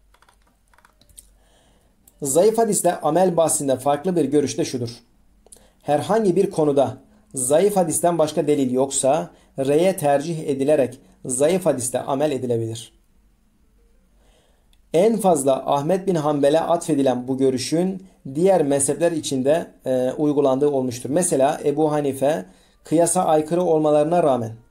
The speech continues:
namazda kahkaha, e, hurma şırasıyla abdest, hayızın azami süresinin on gün olduğu,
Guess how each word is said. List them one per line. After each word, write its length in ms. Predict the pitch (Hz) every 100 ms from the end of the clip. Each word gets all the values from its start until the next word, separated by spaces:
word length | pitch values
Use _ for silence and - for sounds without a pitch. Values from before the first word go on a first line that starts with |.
| _ _ -
namazda 460 | 135 143 151 147 135
kahkaha, 680 | 131 120 127 127 160 185 - _ _ _ _ -
e, 480 | 131 123 123 120 120 123 - - - - - _ _
hurma 300 | - 151 175
şırasıyla 580 | 170 156 131 - 123 -
abdest, 480 | 127 151 156 175 - _ _ _ _ _
hayızın 560 | - 147 151 139 202
azami 480 | - 151 143 160 196
süresinin 480 | 185 156 143 135 127
on 240 | 143 151
gün 120 | 135
olduğu, 680 | 123 117 113 123 147 170 175